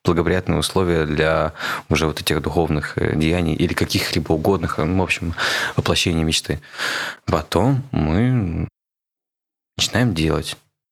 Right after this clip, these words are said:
Начинаем делать, ну, не сразу скопом все. Вот. На все не хватит, выгоришь нафиг. А что-то маленькое, что-то узнавать, посвящать этому время. Маленькое,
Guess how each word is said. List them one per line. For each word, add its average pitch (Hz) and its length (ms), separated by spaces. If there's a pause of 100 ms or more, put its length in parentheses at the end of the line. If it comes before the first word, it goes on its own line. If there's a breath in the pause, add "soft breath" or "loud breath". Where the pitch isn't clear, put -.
(640)
Начинаем 107 320
делать, 98 300
ну, 87 180
не 80 460
сразу 131 340
скопом 80 460
все. 80 400 (1000)
Вот. 76 300
На 90 220
все - 180
не 104 100
хватит, - 440
выгоришь 87 380
нафиг. 85 380 (880)
А 95 480
что-то - 440 (140)
маленькое, 80 520
что-то - 300 (100)
узнавать, 85 720 (420 loud breath)
посвящать - 360
этому 101 260
время. 78 420 (1160)
Маленькое, 107 760